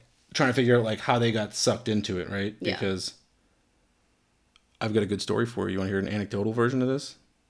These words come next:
Speaker 2: Yes.
Speaker 1: No costumes involved.
Speaker 2: Okay.
Speaker 1: Unfortunately.
Speaker 2: Oh, God. Okay.
Speaker 1: Um,
Speaker 2: Here we go. <laughs>
Speaker 1: well, no. So, um, let's see. Who was there with me?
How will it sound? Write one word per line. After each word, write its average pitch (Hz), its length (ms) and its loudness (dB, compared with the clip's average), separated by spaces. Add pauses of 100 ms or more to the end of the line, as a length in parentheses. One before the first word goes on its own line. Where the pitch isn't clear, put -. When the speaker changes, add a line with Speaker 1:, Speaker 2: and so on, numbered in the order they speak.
(260)
Speaker 2:
Yes. 202 680 -14 (220)
Speaker 1:
No 117 160 4
costumes 113 480 0
involved. 95 440 -2 (220)
Speaker 2:
Okay. 208 240 -12
Speaker 1:
Unfortunately. 98 600 -4 (100)
Speaker 2:
Oh, 202 100 -12
God. 170 300 -18 (160)
Okay. 190 300 -20
Speaker 1:
Um, 202 360 0
Speaker 2:
Here 220 160 0
we 262 80 -2
go. 208 220 -6 (300)
<laughs> - 320 0
Speaker 1:
well, 143 100 10
no. 151 180 10
So, 120 400 6 (460)
um, 107 500 2
let's 123 140 -8
see. 101 120 0
Who 120 140 -2
was 120 140 -2
there 98 120 0
with 95 160 -8
me? 107 160 -8